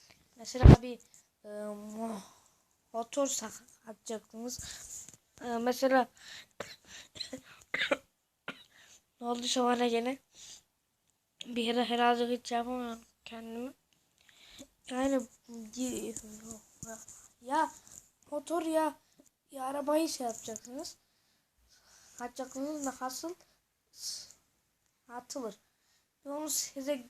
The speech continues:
gö-, göstereceğim. Bakın işte bu şeyler var ya.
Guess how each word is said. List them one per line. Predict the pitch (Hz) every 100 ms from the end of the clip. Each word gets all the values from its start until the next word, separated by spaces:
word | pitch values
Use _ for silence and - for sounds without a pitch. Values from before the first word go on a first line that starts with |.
| -
gö-, | 247 240 -
göstereceğim. | 233 - 247 226 220 - _ - - _ - - _ _ _ _
Bakın | 233 240 269
işte | 277 302 269
bu | 294 277 - - - _ _ _ _ _
şeyler | - 240 254 269
var | 339 415
ya. | 285 220